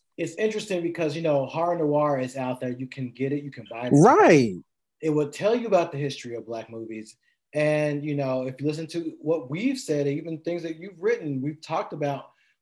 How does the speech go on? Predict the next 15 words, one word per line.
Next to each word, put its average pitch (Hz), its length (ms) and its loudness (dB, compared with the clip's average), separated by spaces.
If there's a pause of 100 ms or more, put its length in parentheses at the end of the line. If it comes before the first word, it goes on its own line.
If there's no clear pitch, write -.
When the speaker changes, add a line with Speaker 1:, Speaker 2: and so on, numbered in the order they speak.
(140)
Speaker 1:
Black 151 400 0 (520)
people 180 320 -8
in 160 100 -6
horror, 156 500 0 (160)
Black - 240 -8
queer 170 200 -4
people 180 320 -10
in 170 40 -6
horror. 147 520 -2 (480)
Um, 151 480 0
there's 226 180 4
a 208 80 2
lot 180 600 4
out 151 340 -2
there. 120 180 -8